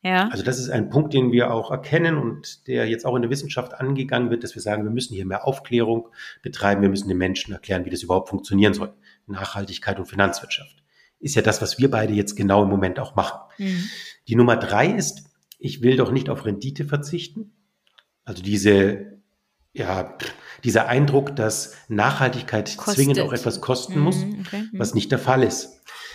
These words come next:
Speaker 2: Aber nun kommen wir zum Hauptgrund, und das finde ich eben sehr, sehr lustig. Der Hauptgrund ist,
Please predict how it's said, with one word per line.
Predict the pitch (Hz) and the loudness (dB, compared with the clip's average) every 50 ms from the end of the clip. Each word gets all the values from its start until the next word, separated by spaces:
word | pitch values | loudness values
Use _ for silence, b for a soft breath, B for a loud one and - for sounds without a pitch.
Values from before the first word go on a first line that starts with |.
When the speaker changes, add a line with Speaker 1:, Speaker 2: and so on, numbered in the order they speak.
| B B | B B
Speaker 2:
Aber | - 110 | 4 6
nun | 127 175 202 | 8 8 8
kommen | - 143 170 156 | 6 2 2 4
wir | 143 135 - | 4 4 4
zum | - 135 113 - | 2 -2 2 2
Hauptgrund, | 156 190 - - - - 110 135 170 196 - - | 2 2 2 0 -10 0 2 2 2 2 0 -4
und | 139 117 - - | -8 -10 -6 -4
das | 127 120 - | -4 -4 -4
finde | - 135 123 - | -6 -6 -6 -6
ich | - 139 | -4 -2
eben | 139 123 120 | 0 0 2
sehr, | 117 127 123 | 2 2 2
sehr | 113 117 113 | 2 2 0
lustig. | 117 143 - - - - 143 | 0 -2 -4 -4 -8 -8 -4
Der | - 123 98 | -4 -4 -2
Hauptgrund | 113 156 165 - - - 147 147 - 147 | -2 -2 -4 -4 -2 -2 -2 0 0 -2
ist, | 143 147 - B | -2 -2 -4 B